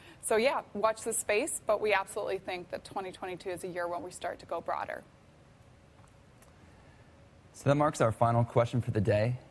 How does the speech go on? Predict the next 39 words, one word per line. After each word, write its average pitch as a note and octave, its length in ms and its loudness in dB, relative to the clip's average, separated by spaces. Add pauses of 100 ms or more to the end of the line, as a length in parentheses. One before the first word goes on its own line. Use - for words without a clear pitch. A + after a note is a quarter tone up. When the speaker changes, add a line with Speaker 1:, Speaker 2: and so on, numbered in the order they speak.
(100)
Speaker 2:
On A2+ 100 0
behalf A#2 300 4
of A2 100 4
the A2 60 4
whole B2 300 4
Nextdoor A#2 440 4
team, A#2+ 440 -2 (640)
I'd G#2 80 2
like A2 140 4
to A2 100 -4
say G#2 140 4
thank A#2 220 4
you A#2 80 6
to G#2+ 100 0
our F2+ 160 2
audience, A#2+ 560 0 (240)
uh, G2 160 0
for - 160 -2
your G#2 80 2
participation B2+ 680 0
and A2+ 80 2
your F#2+ 80 0
thoughtful F#2+ 280 -4
questions. A2 460 0
We G#2+ 100 2
know G#2+ 100 4
there G#2 100 2
are - 20 2
many B2 320 4
more A2 260 6
that F#2+ 80 0
we G2 120 -4 (140)
didn't C#3 220 0
get A2+ 120 2
a G#2 40 2
chance G#2 220 -4
to G#2+ 60 -8
answer G2 220 -6
here, G2+ 320 -4